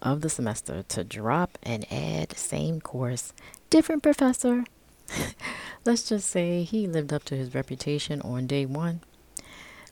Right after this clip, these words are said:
Later in my junior year, I would meet his daughters,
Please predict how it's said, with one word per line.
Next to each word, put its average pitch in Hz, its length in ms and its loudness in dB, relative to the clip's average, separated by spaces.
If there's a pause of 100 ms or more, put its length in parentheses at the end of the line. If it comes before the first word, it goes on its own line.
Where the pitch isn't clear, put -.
(180)
Later 208 440 6
in 160 120 4
my 143 140 2
junior 127 340 -2
year, 117 440 -2
I 139 100 -2
would 151 200 -2
meet 147 380 -2
his 151 240 -4
daughters, 123 680 -4